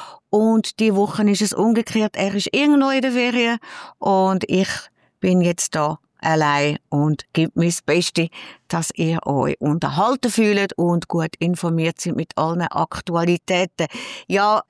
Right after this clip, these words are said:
zwei brennende Themen natürlich aus dem norwegischen Königshaus. Es ist jetzt heute Mittwoch am Mittag. Vor ein paar Stunden hat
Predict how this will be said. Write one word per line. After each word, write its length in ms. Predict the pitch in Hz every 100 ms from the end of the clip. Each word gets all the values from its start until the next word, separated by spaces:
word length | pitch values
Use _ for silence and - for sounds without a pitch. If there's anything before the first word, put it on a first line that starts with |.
| -
zwei 280 | - 226 247
brennende 500 | 226 233 233 220 226
Themen 520 | 226 233 240 240 233
natürlich 840 | 220 226 226 - 240 254 247 233 240 -
aus 180 | 220 220
dem 160 | 220
norwegischen 920 | 220 220 240 220 226 233 226 220 - 226
Königshaus. 840 | - 240 247 240 - 240 240 -
Es 160 | - 185
ist 140 | 226
jetzt 240 | 214 - -
heute 280 | 214 -
Mittwoch 600 | 220 214 - 185 196 202 -
am 280 | 185 185 - 190
Mittag. 720 | 196 202 202 - 214 208 -
Vor 200 | 202 196
ein 120 | 196
paar 240 | - 190
Stunden 480 | 185 - 196 202 -
hat 200 | 185 190